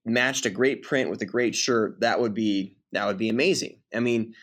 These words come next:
we touch five hundred million shirts a year through our supply chain. If we could just sell a fraction of those shirts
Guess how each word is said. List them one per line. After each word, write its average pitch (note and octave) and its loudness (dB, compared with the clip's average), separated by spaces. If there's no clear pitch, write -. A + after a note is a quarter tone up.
we D3 -2
touch C#3+ 0
five A#2+ 0
hundred C#3+ -2
million A2+ 2
shirts A2 -2
a B2+ -2
year G2+ 0
through G#2 -4
our G#2 0
supply C3+ -2
chain. A2 -2
If G2+ -6
we A#2+ -4
could A#2 -10
just A#2 0
sell A2+ 2
a G#2+ 0
fraction C#3+ -2
of A#2 -2
those G#2 -2
shirts G2 -4